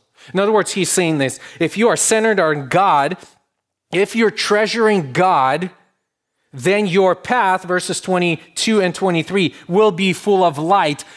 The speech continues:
the treasure of God. You're either gonna treasure God or you're gonna treasure money. You can't have both. So the call here in chapter six is to make God alone your treasure. Here's the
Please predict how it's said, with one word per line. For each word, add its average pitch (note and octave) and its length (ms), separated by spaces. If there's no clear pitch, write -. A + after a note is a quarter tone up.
the D#3 200
treasure G#3+ 600
of C3+ 360
God. C3 600
You're D#3 160
either B3+ 160
gonna B3+ 180
treasure G#3 340
God A#3+ 280
or G3+ 80
you're F#3 80
gonna F#3+ 160
treasure F#3 380
money. C#3 420
You C#3+ 80
can't F#3+ 240
have F3 240
both. E3 380
So A3 180
the F#3 120
call C#4 380
here G#3 260
in F#3+ 80
chapter F#3 360
six F3+ 360
is G#3 140
to A3 120
make G#3+ 340
God A3+ 580
alone F#3+ 580
your E3+ 400
treasure. F#3 460
Here's A#3 340
the C4+ 160